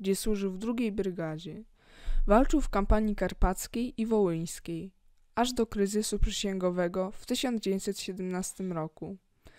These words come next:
w wyniku czego został wcielony do armii austro-węgierskiej. Insynuując swoją śmierć, uciekł z niej,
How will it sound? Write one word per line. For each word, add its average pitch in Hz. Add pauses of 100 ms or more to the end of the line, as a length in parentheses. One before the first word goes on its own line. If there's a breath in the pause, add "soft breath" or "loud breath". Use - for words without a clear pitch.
(260 soft breath)
w 190
wyniku 202
czego 196
został 226
wcielony 175 (160)
do -
armii 196
austro-węgierskiej. 180 (560 soft breath)
Insynuując 214
swoją 202
śmierć, 175 (220)
uciekł 175
z 160
niej, 170